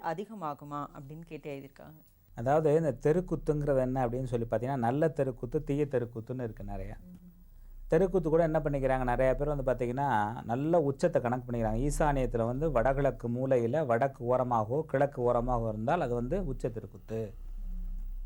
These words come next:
Speaker 2: அதே மாதிரி தென்மேற்கு மூலையில தெற்கு ஓரமாகவோ மேற்கு ஓரமாகவோ இருந்தால் தீய தெருக்குத்துன்னு முடிவு பண்ணிக்கிறாங்க. அப்படி கிடையாது.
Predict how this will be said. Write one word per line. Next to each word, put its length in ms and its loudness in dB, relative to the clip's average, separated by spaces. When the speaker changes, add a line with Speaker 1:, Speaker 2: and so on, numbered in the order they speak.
Speaker 2:
அதே 280 6
மாதிரி 280 4
தென்மேற்கு 540 4
மூலையில 380 4
தெற்கு 460 4
ஓரமாகவோ 360 4
மேற்கு 480 4
ஓரமாகவோ 140 2
இருந்தால் 280 2
தீய 280 2
தெருக்குத்துன்னு 440 0
முடிவு 280 -6
பண்ணிக்கிறாங்க. 260 -6
அப்படி 180 -6
கிடையாது. 420 0